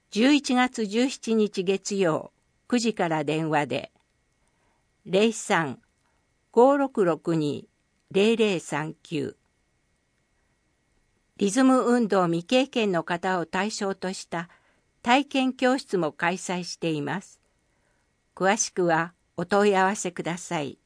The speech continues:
熟年相談室だより。年に一度はお口の健康チェックを。生涯おいしく食べ、楽しく笑顔で健康に暮らすためには、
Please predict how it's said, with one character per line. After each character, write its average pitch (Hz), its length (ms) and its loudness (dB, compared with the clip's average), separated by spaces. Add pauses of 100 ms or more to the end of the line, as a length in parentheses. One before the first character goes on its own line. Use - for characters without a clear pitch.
(2500)
熟 254 360 0
年 262 320 2
相 262 360 0
談 269 280 2
室 - 340 -10
だ 226 160 2
よ 156 140 -2
り。 120 180 -8 (1700)
年 233 280 4
に 202 140 4
一 190 280 -2
度 202 120 2
は 175 240 0 (280)
お 202 100 -2
口 285 260 -2
の 254 160 2
健 294 260 2
康 277 220 2
チ 254 160 -4
ェ 226 60 0
ッ 226 120 -20
ク 143 220 -2
を。 - 140 -6 (1600)
生 202 360 2
涯 160 360 4
お 220 140 4
い 240 60 2
し - 160 -8
く 214 200 0
食 202 120 -2
べ、 151 220 -4 (380)
楽 269 280 4
し - 100 -6
く 208 120 0
笑 196 200 2
顔 208 240 2
で 156 140 -2
健 233 260 0
康 240 220 -2
に 220 160 -2
暮 214 200 -4
ら 220 60 2
す - 160 -8
た 202 100 0
め 185 140 0
に 156 160 0
は、 135 220 -4